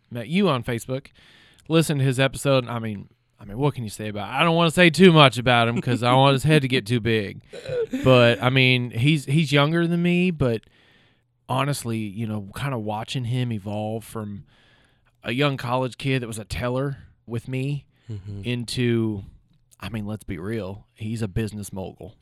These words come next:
Speaker 2: <laughs>
Speaker 1: in
Speaker 2: Yeah.
Speaker 1: the state. I mean,
Speaker 2: Sure.
Speaker 1: the guy does everything from cookies to hotels.
Speaker 2: Right.
Speaker 1: And at that age, I mean, there's a lot of people that age that just aren't doing a third of what he's doing.
Speaker 2: Right.
Speaker 1: So he's, Amit, if you're listening,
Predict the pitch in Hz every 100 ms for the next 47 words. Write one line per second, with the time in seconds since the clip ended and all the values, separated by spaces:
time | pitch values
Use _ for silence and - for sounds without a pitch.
0 | - _ - - - 147 - 135 127 107
1 | 131 110 _ _ 123 131 127 127 110 127
2 | 135 135 139 131 131 135 135 131 131 -
3 | 113 147 139 135 110 120 113 - 90 -
4 | - _ _ _ 110 107 - - 101 101
5 | 101 - - 110 117 123 131 127 - _
6 | _ _ _ _ 101 101 98 92 95 _
7 | _ _ _ - 120 123 120 127 104 107
8 | 107 110 98 92 85 - _ _ _ _
9 | _ _ _ _ _ _ _ _ _ 117
10 | - 117 120 113 107 101 101 104 - 117
11 | 107 101 95 98 87 85 104 104 104 101
12 | 98 - _ - - 104 101 120 117 107
13 | - _ _ _ _ _ _ _ _ -
14 | 147 175 160 160 160 160 170 160 156 143